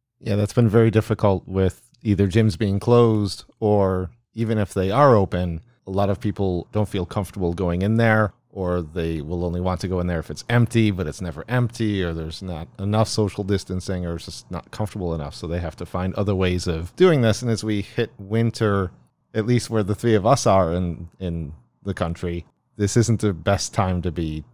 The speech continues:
trying to exercise outdoors. So options are being very limited, and we have to start to look toward a more advanced health tech in order to be able to keep up those goals during the winter months.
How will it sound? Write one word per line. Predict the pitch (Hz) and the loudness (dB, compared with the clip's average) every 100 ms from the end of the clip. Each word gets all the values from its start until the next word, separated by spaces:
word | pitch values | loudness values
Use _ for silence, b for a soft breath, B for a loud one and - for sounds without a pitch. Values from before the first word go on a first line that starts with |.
| _ | _
trying | 104 85 82 | -6 -4 -6
to | - | -8
exercise | 92 - 90 85 82 85 | -10 -10 -6 -6 -4 -6
outdoors. | 82 - 123 101 60 62 - 120 | -6 0 2 2 -2 -10 -16 -18
So | - - 82 78 71 104 | -10 -4 -2 -4 -6 -2
options | 107 - 104 82 82 | -2 0 -4 -4 -6
are | 85 82 | -6 -6
being | 82 85 | -6 -6
very | 80 87 85 | -6 -6 -4
limited, | 92 98 - 104 95 b b b _ _ - | -2 -2 2 0 0 b b b _ _ -8
and | 95 90 | -4 -2
we | 92 82 78 | -2 -4 -4
have | 107 104 | -2 -2
to | 107 | 0
start | - 104 - | 2 2 0
to | 98 | -6
look | 95 113 156 - | -2 0 -2 -2
toward | - 170 123 104 90 - _ _ - | -4 0 2 0 -2 -12 _ _ -10
a | 92 | -2
more | 98 101 | 2 4
advanced | 92 95 90 85 - | 4 2 0 -2 -4
health | - 95 - | 0 0 0
tech | - 104 - | -2 0 0
in | 92 | -2
order | 82 85 | -2 -4
to | - 95 85 80 - | -6 -6 -4 -6 -10
be | - | -8
able | 85 87 | -8 -8
to | - 78 | -8 -8
keep | - 98 87 | -6 -4 -4
up | 85 | -4
those | - 82 - | -4 -6 -2
goals | 87 85 80 - - | -2 -2 -4 -8 -8
during | 80 82 | -6 -4
the | 80 | -6
winter | 82 - | -8 -6
months. | 90 87 - | -4 -4 -8